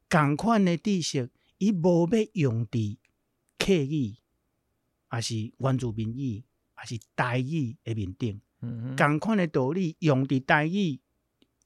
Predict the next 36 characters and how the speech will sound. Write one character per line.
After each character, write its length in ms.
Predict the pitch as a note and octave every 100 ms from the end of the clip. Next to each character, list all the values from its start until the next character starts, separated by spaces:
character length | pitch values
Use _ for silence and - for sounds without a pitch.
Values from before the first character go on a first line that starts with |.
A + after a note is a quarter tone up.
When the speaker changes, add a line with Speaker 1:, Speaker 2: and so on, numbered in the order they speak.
| _
Speaker 1:
因 200 | - F3+
就， 220 | D3+ B2+ -
因 160 | E3+
就 100 | E3+
无 220 | B2+ C3 C3
爱 160 | C#3
采 280 | D#3 - D#3+
取 140 | D#3 - D3+
这 160 | - E3+
款 380 | - D3+ A#2+ -
的 320 | - A#2 A2 - _
认 180 | A2+ G#2
识， 260 | - G#2 - _ _
Speaker 2:
是。 320 | - A2 G#2 A#2
Speaker 1:
去 140 | E3
甲 160 | C#3+ C3
认 160 | A#2
捌 180 | G#2 B2+
这 140 | B2
款 180 | C3 B2+
的 60 | G#2
语 160 | A2
言， 120 | A2 - - - -
安 180 | D#3+ D#3+
尼 300 | D#3 D#3 D#3 _ _ _ _
就 80 | -
是 140 | - A#2
无 160 | A#2
平 220 | A#2+ B2
等， 160 | B2 E3+ -
无 180 | B2 B2
平 220 | B2+ A#2+
等 220 | - C#3+ G#2+
嘛。 100 | G#2
Speaker 2:
是。 220 | - - A2+
Speaker 1:
哦， 220 | A2+ G2+